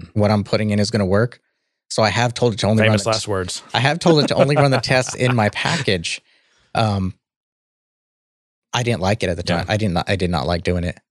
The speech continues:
Speaker 1: Yeah, I felt dirty doing it. I took a shower afterwards. <laughs>
Speaker 2: He also, he, he also, um, described this notion of, like, and I don't know what he called it, but I'm gonna call it, like, progressively larger test runs. So basically, and if you look at your development process, so you start working on a new feature.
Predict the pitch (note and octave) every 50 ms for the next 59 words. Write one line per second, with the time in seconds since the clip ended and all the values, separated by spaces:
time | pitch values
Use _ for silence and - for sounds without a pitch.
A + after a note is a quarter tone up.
0 | _ _ _ _ _ - - - - G2 F2+ - G2+ - - G#2 F#2+ F#2+ F2+ E2+
1 | F2+ F2+ F2+ F2+ F#2+ F#2+ - - F2 F#2+ F#2+ - - - - - - G2 F#2 F#2
2 | F#2 F#2 F#2 - - F#2+ F#2 F#2 F#2 F#2+ - - - _ _ _ _ _ _ _
3 | _ _ _ _ _ _ - - - - - C5+ C#5 C5+ - - - - - -
4 | - - - D3+ F3 A#3 B3 - C4 F#3+ - - - C#3 D3 D#3 - F#3+ - B3
5 | F3 C#3 D#3+ F#3+ G3 - C#3 C3 C3 C3+ A#2+ A#2 A2+ A2+ G#2+ A2 - - A#2+ A#2
6 | A#2 G#2+ G#2 G#2+ - - - A#2 A2 A2 G#2 - A2 G#2 F#2+ G2+ G2 - - -
7 | - - - - - A2+ G#2 - G#2 A2 B2+ C3 A#2 A#2 G#2+ G#2 G#2 - - G2+
8 | F#2 F#2 F#2 F#2 F2 G2 G#2 G#2+ A2 G#2+ G2+ G2 F#2 - - G2 F#2 F#2+ F#2+ -
9 | - A#2+ G#2+ - A#2+ B2 A#2+ - C#3 A#2 A2+ B2 A#2 G#2+ G2 G2+ G#2+ G#2+ G#2+ G#2
10 | G2 G2+ F#2+ - - - G2+ F#2+ F2+ - - - E2+ D#2+ D#2 D#2 D#2 D2+ - -
11 | - - - A#2 G2 A2 A2 G#2+ - A#2 - - G#2 F#2+ F#2 F2+ - _ _ _
12 | _ _ _ _ _ _ _ _ _ _ _ _ _ _ _ _ _ _ _ _
13 | _ _ _ _ _ _ _ _ _ - A#2 A2+ A#2 A2 - C3 B2+ B2 - -
14 | - A#2 A2 A2 G#2+ G2+ F2 - F#2 F2 - - F2+ - G#2 G2 G2 G2+ G#2 -
15 | C#3 B2+ A#2+ B2 - B2 A2+ A2 G#2+ G#2+ G2+ - - G#2 G2+ - - G2+ F#2+ F#2+
16 | -